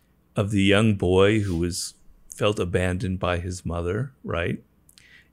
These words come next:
And his whole pattern in his life is to be the one that's doing the abandoning, so he's not abandoning himself. So in the moment that he's with this woman within this relationship that's been going on, he's starting to feel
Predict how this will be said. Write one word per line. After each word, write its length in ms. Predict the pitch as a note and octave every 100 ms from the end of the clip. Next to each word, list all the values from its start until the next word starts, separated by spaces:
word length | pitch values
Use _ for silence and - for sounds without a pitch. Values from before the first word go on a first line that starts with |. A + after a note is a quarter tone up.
| _
And 460 | - G2 F#2+ G2+ G#2 - _
his 160 | G#2+ F#2+
whole 140 | A2+
pattern 480 | - - G2 G2+ F#2+
in 40 |
his 260 | F#2 F#2+ -
life 460 | E2+ E2+ G2+ - _ _ _ _
is 80 | -
to 100 | -
be 120 | G#2
the 120 | G2+ G2
one 240 | F#2+ F#2+
that's 180 | G2 -
doing 240 | F#2+ F2+
the 100 | F2+
abandoning, 760 | F2 F2 F2 F2 F2 D#2+ F2 G2+ _ _
so 220 | - - F2
he's 340 | A2 G#2+ G#2+
not 280 | A#2 F#2 -
abandoning 580 | A2+ F#2+ F2+ F2+ F#2 F#2
himself. 640 | F#2 - - D3+ - - _ _ _ - - -
So 220 | - A#2
in 100 | B2
the 80 | B2
moment 360 | B2 C#3+ E3+
that 120 | D#3+ G#2+
he's 240 | G#2 G#2
with 160 | A2 -
this 200 | G#2 -
woman 460 | - G#2 F#2+ G#2 A2
within 280 | G2+ A2+
this 200 | F#2 F#2
relationship 540 | G2 F#2 F2+ - - G#2+
that's 180 | G#2 -
been 140 | F2+
going 320 | - E2+ E2+
on, 340 | E2 F2 G2+ B2+ _ _ _ _ _
he's 240 | - E3+ -
starting 320 | C3+ B2 C3
to 80 | G2+
feel 640 | - A2 G2 G#2 B2 B2